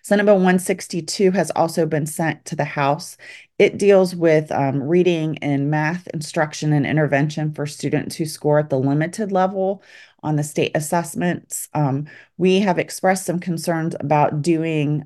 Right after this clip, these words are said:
these with math at this stage. Of course, with reading, we've had the third grade reading guarantee and some investments there, um, and professional development, as well as,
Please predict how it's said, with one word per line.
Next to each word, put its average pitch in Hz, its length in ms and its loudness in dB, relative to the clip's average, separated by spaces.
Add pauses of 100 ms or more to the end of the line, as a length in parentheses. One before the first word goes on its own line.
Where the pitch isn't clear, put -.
these 151 340 -2
with 143 180 -2
math 139 580 0
at 151 140 -6
this 143 200 0
stage. 147 520 0
Of - 140 -12
course, 156 300 -6
with 147 140 0
reading, 147 360 2
we've 143 140 0
had 147 160 -6
the 117 100 -2
third 131 280 -2
grade 131 180 0
reading 180 360 4
guarantee 156 540 -2
and 147 180 -4
some 139 140 -4
investments 131 800 -4
there, 160 480 -2 (420)
um, 131 320 -2
and 127 340 -2
professional 143 500 -4
development, 147 800 2
as 160 180 -2
well 165 400 0
as, 139 560 -4